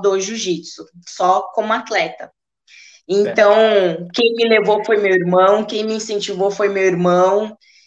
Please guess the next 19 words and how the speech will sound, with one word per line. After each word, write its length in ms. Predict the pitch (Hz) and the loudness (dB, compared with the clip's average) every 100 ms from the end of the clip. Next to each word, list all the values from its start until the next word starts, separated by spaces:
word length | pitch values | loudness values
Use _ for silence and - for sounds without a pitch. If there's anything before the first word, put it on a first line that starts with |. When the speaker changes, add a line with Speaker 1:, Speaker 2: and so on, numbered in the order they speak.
| _ | _
Speaker 1:
E 260 | 196 202 202 | -2 4 4
aos 500 | 190 190 175 - - | 4 2 -2 -10 -14
dezoito 500 | 185 226 262 302 294 | -12 -4 -2 -2 -2
anos, 160 | 240 202 | -2 -2
vamos 160 | 208 226 | -6 -4
colocar 240 | 214 214 | -2 -2
dezoito 480 | 190 190 240 233 233 | -2 0 0 0 2
anos, 300 | 202 220 226 | 2 2 -2
eu 60 | 220 | -4
decidi 460 | 214 - 196 180 196 | -6 -10 -10 -8 -8
que 540 | - 202 196 180 175 _ _ | -8 -4 -4 -4 -12 _ _
isso 220 | 180 - | -12 -4
era 140 | 190 190 | -2 0
a 20 | |
minha 200 | 202 208 | -2 -6
vida. 360 | 185 151 135 - _ _ _ _ _ _ _ _ _ _ _ _ - | -6 -8 -10 -16 _ _ _ _ _ _ _ _ _ _ _ _ -8
Speaker 2:
Caraca, 580 | 151 156 147 123 139 - | -8 -6 -12 -14 -20 -16
e, 400 | 147 160 165 | -14 -14 -16
e 100 | 160 | -20